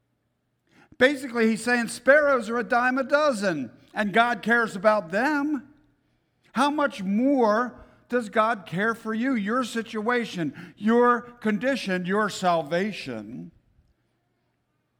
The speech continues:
God knows you, and God cares for you so intimately that he knows every single hair on your head. Now, some of us are making that easier for him by the day.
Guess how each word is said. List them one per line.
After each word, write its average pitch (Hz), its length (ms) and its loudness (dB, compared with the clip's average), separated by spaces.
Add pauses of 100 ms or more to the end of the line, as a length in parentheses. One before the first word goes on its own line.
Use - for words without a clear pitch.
(220)
God 226 300 0
knows 214 400 -2
you, 143 460 -4 (680)
and 180 140 -8
God 233 280 0
cares 240 320 -2
for 214 120 -8
you 208 140 -4
so 208 340 -2
intimately 180 800 -4 (220)
that 208 180 -6
he 226 180 -2
knows 233 300 -2
every 226 400 -4
single 226 500 -6
hair 220 320 -2
on 233 140 -6
your 226 260 -4
head. 202 600 -2 (1500)
Now, 220 180 -6
some 233 280 -2
of 254 140 -6
us 240 180 -6
are 226 60 -4
making 220 400 -4
that 220 180 -2
easier 233 460 -4
for 185 340 -4
him 165 80 -4
by 190 160 -2
the 208 140 -6
day. 196 640 -2